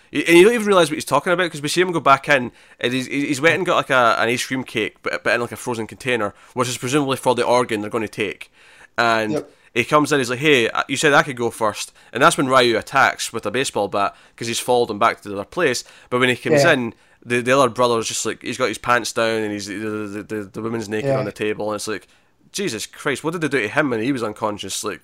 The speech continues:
Speaker 2: Exactly.
Speaker 1: like, makes you wonder.
Speaker 2: Exactly. And then you see Ryu out of batting cage throughout different parts of the movie. And, you know,
Speaker 1: Hmm.
Speaker 2: so it sets that up that he knows how to swing a bat. And then even when, when he deals with this family and the police show up,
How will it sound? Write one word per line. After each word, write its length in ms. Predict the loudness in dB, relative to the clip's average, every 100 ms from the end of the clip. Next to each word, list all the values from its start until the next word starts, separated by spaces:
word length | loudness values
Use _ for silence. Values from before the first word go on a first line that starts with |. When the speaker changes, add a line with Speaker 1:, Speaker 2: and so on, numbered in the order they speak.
| -8 0
Speaker 2:
Exactly. 680 | 0 4 4 4 2 0
Speaker 1:
like, 240 | 0 -6 -10
makes 220 | -8 -2
you 60 | 2
wonder. 160 | 4
Speaker 2:
Exactly. 280 | 6 4 2
And 80 | 0
then 300 | 0 0 -4 -10 _ _ _ -10
you 140 | -8
see 340 | -2 2 2 4
Ryu 520 | 6 8 8 6 2 -12 _ -8 -4 2
out 140 | 2
of 80 | 4
batting 280 | 4 2 0
cage 340 | -4 -4 0
throughout 180 | 0 0
different 240 | -4 -4
parts 460 | -2 -2 -4 -14 _
of 100 | -8
the 60 | -6
movie. 440 | -4 -4 -6 -10 _ _ _ _ -6
And, 160 | 0 2
you 80 |
know, 180 | 4 4
Speaker 1:
Hmm. 60 | 4
Speaker 2:
so 200 | 4 6
it 180 | 6 4
sets 340 | 2 2 2
that 220 | 2 6 6
up 320 | 6 2 -2
that 140 | -6
he 180 | -4 -4
knows 380 | 2 4 4 4
how 80 | 2
to 100 | 2
swing 220 | -2 -2
a 60 |
bat. 460 | 4 4 4 -2 -4 -8
And 220 | -4 0
then 300 | 0 0 -6 _ -20 -20 _ 2
even 340 | 6 6 6
when, 180 | 2 0
when 120 | -4
he 220 | -4 -4
deals 400 | 0 4 6 4
with 100 | 2
this 200 | -4 -4
family 640 | 2 4 4 2 2 2 0
and 140 | -2
the 40 | -2
police 260 | 0 0
show 280 | 2 4 6
up, 320 | 6 4 2